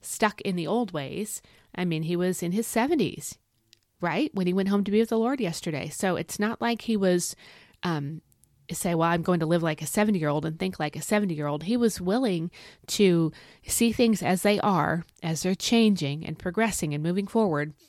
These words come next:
and not always in good ways, and to say, "Lord, what do you want to do in this? And, uh, go ahead and use me. Here I am, Lord, send me." That's a good attitude to have. When we look around the globe and we see the world just a mess and hurting,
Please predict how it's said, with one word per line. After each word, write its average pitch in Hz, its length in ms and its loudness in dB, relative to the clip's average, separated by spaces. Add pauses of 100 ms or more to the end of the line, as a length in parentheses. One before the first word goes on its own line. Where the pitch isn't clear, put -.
(480)
and 185 140 -2
not 156 180 0
always 208 300 8
in 208 80 8
good 233 140 8
ways, 175 420 2 (260)
and 190 120 -2
to 185 80 0
say, 185 200 -2
"Lord, 202 300 0
what 214 120 6
do 285 40 4
you 311 120 4
want 240 160 2
to 160 60 -6
do 196 260 2
in 180 100 2
this? - 420 -6 (760)
And, 160 360 0
uh, 143 120 -8
go - 120 2
ahead 240 180 4
and 214 140 4
use 208 240 2
me. 156 140 -8
Here 196 220 -2
I 202 100 2
am, 226 240 0
Lord, 151 240 -6
send 180 320 -4
me." 151 260 -8 (300)
That's 220 260 -4
a 180 100 -4 (180)
good 190 360 4
attitude 170 460 -2
to 160 60 -4
have. 156 340 -2
When 170 160 0
we 202 120 2
look 247 240 0
around 254 240 2
the 254 80 0
globe 170 560 2
and 156 200 -2
we 160 160 -2
see 196 520 2 (440)
the 180 100 2
world 156 560 -2 (160)
just 175 300 -4
a 160 80 0
mess 170 480 -2
and 165 180 -2
hurting, 151 560 -2